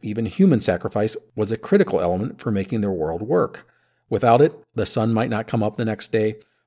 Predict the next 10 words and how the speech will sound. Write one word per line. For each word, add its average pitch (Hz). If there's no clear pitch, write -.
or 107
the 104
crops 104
would 107
fail, 98
or 90
sickness -
would 92
overwhelm 95
them. 90